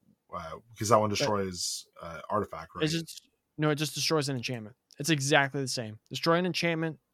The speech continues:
Speaker 2: draw two cards. The only difference between this and Esper Charm is Esper Charm,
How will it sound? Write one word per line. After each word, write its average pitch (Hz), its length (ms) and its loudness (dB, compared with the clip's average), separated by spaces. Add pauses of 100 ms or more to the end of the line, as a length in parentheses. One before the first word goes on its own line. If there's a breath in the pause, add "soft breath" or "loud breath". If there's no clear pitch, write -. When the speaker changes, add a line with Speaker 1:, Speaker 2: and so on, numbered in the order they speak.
(100)
Speaker 2:
draw 147 180 6
two 139 160 -2
cards. 120 380 -2 (180 soft breath)
The - 60 -4
only 151 140 2
difference 156 240 -2
between 143 160 -2
this 143 180 0
and 135 80 -4
Esper 131 240 -4
Charm 160 220 2
is 131 180 -2
Esper 139 200 -4
Charm, 147 340 -2